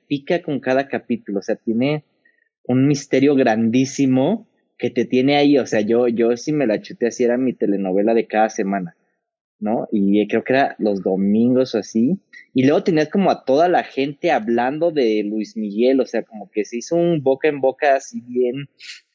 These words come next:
bien extraño. Y era como la, la telenovela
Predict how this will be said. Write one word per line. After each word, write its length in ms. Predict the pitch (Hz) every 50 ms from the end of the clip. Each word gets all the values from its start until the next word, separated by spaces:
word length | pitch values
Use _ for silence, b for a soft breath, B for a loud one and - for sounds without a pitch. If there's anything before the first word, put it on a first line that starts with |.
| _ _ _ _ _
bien 640 | 113 113 113 117 123 123 120 120 123 127 135 135
extraño. 420 | 127 - - - - 127 127 139 151
Y 100 | 151 147
era 160 | 147 170 165
como 340 | - 165 143 113 101 - -
la, 320 | - 113 113 113 110 107
la 280 | 113 113 110 110 107 -
telenovela 840 | - 110 110 110 110 110 110 120 123 131 135 131 131 123 117 117 -